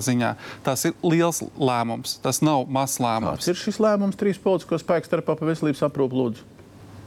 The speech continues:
Speaker 1: Pa veselības
Speaker 2: Šobrīd.
Speaker 1: aprūpes bāzes finansējumu
Speaker 2: Bāzes finansējumu. Kāds ir
Speaker 1: palielinājumu.
Speaker 2: vienojuš-, vienošanās?
Speaker 1: Un, ā,
Speaker 2: Ir vienošanās?
Speaker 1: šajā
Speaker 2: Pa
Speaker 1: budžetā
Speaker 2: cik lielu?
Speaker 1: Ā, šajā budžetā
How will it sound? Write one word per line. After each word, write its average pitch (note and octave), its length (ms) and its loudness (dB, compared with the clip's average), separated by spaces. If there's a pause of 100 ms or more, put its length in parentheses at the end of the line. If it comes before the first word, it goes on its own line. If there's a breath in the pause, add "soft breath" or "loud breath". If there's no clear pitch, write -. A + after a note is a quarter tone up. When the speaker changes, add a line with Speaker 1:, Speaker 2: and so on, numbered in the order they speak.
(260)
Speaker 1:
Pa B2 80 4
veselības A#2+ 380 4
Speaker 2:
Šobrīd. - 20 2
Speaker 1:
aprūpes D#3 460 -2 (100)
bāzes C3 400 0
finansējumu C3 320 2
Speaker 2:
Bāzes A2 160 2
finansējumu. F#3 480 2
Kāds B2 220 4
ir D3+ 80 2
Speaker 1:
palielinājumu. - 0 -
Speaker 2:
vienojuš-, F#3 480 2
vienošanās? C#3 320 2
Speaker 1:
Un, B2 180 0
ā, A#2+ 800 0
Speaker 2:
Ir A#2 160 4
vienošanās? C3+ 800 2
Speaker 1:
šajā E3+ 380 0
Speaker 2:
Pa B2 100 0
Speaker 1:
budžetā C3 300 0
Speaker 2:
cik E3+ 260 2
lielu? C#3 400 4 (560)
Speaker 1:
Ā, - 140 -4 (100)
šajā D3 400 0
budžetā D3 460 2